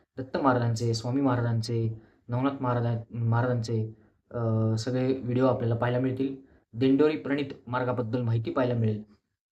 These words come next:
तर, अ, सर्वांनी अवश्य सबस्क्राईब करावं. आज आपण काय पाहणार आहोत? गुरुपौर्णिमा एकवीस जुलै दोन हजार चोवीस या दिवशी आहे, पुढच्या रविवारी.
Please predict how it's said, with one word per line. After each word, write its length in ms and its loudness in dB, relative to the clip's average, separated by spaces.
तर, 220 -2
अ, 220 2
सर्वांनी 500 0
अवश्य 320 0
सबस्क्राईब 360 -4
करावं. 280 -8
आज 440 0
आपण 300 -2
काय 140 4
पाहणार 220 2
आहोत? 200 0
गुरुपौर्णिमा 680 2
एकवीस 360 -2
जुलै 300 2
दोन 140 0
हजार 260 4
चोवीस 580 2
या 80 0
दिवशी 280 4
आहे, 180 0
पुढच्या 360 0
रविवारी. 340 4